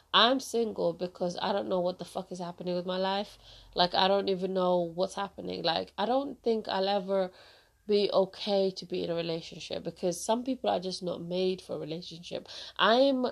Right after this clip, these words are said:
the friend, I am the carer of, like, all the amazing children I work with.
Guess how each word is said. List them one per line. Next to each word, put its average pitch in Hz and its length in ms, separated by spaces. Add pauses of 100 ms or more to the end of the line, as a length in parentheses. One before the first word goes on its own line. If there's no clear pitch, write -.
the 185 160
friend, 196 640 (140)
I 180 140
am 180 460
the 175 340 (340)
carer 214 520
of, 180 580
like, 175 280
all 196 180
the 185 140
amazing 185 440
children 220 460
I 214 80
work 220 320
with. 208 300